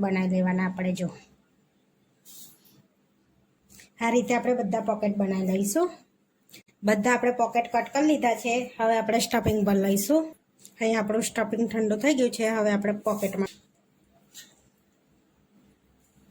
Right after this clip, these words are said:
આ રીતે આપણે બધું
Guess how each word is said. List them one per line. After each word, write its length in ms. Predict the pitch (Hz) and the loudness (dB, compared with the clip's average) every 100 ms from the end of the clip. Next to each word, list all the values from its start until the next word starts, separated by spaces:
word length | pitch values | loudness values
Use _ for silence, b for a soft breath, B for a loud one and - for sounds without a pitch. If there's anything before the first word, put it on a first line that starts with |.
| _ _ _ - _ _ _ _ _ _ _ _ _ _ _ _ - | _ _ _ -20 _ _ _ _ _ _ _ _ _ _ _ _ -4
આ 120 | 214 | -2
રીતે 180 | 214 226 | -2 -2
આપણે 200 | 214 233 233 | 0 0 2
બધું 260 | 196 226 | 2 2